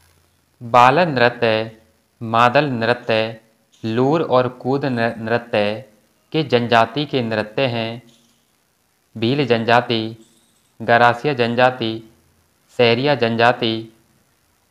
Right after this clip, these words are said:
या कंजर जनजाति। ऑप्शन दो,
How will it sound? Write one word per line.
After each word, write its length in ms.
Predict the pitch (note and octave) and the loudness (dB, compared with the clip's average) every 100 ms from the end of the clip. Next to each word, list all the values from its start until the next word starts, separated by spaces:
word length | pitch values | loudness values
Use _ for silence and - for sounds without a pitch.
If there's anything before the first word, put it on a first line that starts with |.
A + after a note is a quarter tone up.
| _ _ | _ _
या 100 | C#3 | -4
कंजर 440 | C#3 B2 A2+ C3+ | 0 -2 0 0
जनजाति। 600 | B2 A2+ G#2+ G#2+ - G2 G2 _ _ _ _ _ _ _ _ _ _ _ _ _ _ _ _ _ _ _ _ _ _ _ _ _ _ _ _ _ _ _ _ _ _ _ _ _ _ _ _ _ | 0 -2 -2 -2 -4 -14 -18 _ _ _ _ _ _ _ _ _ _ _ _ _ _ _ _ _ _ _ _ _ _ _ _ _ _ _ _ _ _ _ _ _ _ _ _ _ _ _ _ _
ऑप्शन 380 | B2+ C3 F#3 F#3 | 2 4 2 0
दो, 300 | B2+ A#2 A#2 | 2 0 -2